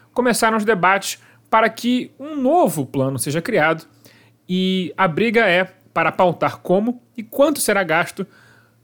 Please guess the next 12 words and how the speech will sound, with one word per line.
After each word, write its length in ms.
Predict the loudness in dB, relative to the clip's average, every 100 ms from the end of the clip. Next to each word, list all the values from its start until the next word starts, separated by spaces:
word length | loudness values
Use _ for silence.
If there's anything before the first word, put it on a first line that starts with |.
| _ -12 -4
daqui 240 | -2 -2
para 160 | -2 -2
frente 420 | -2 -6 -6 -10 -6
em 80 | -4
educação 440 | -2 -4 -4 -4
básica 360 | -4 -4 -6 -10
e 40 |
infantil 420 | -10 -10 -10 -10
no 60 | -10
ensino 260 | -10 -8
médio 340 | -8 -8 -10 -12 _ _ -4
através 760 | -2 0 0 0 -2 -4 -6